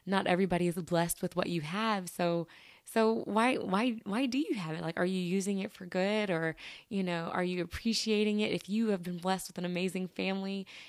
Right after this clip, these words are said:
you know, do you appreciate them? Is there a reason? Like, can you show that, that warmth to, to another family? You know, all those things <laughs> were, were talked about in our book club. But, um, this season kinda makes me think of that, the, the changing of the seasons. That was mentioned too.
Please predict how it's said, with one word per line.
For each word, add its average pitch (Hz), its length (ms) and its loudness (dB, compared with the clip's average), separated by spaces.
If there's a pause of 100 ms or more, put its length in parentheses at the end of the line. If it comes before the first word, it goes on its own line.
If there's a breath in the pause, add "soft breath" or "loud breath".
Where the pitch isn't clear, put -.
you 190 100 0
know, 190 60 2
do 180 100 -2
you 175 80 2
appreciate 220 600 0
them? 214 260 0
Is 180 160 -4
there 180 240 0
a 175 40 -2
reason? 214 560 -2
Like, 170 300 -6 (400 loud breath)
can 190 160 -4
you 190 100 2
show 202 320 4
that, 202 340 4
that 185 320 0
warmth 196 560 2 (120)
to, 175 160 -4
to 190 220 -4
another 185 420 4
family? 220 640 0
You 294 140 4
know, 214 180 8
all 208 180 6
those 220 220 6
things 196 400 4
<laughs> - 20 -6
were, 202 140 6 (600 loud breath)
were 294 140 6
talked 262 320 4
about 233 160 4
in 214 60 0
our 202 100 4
book 202 200 0
club. 180 340 0
But, 180 300 -2
um, 160 420 -6 (140)
this 208 200 0
season 185 560 2
kinda 190 240 -2
makes 185 240 -2
me 175 80 -4
think 185 240 -2
of 165 140 -2
that, 160 340 -4
the, 165 160 -2 (300 loud breath)
the 190 80 -4
changing 190 540 2
of 156 120 -6
the 156 80 -4
seasons. 156 560 -4
That 196 140 -2
was 175 160 -4
mentioned 175 420 -2
too. 175 420 -2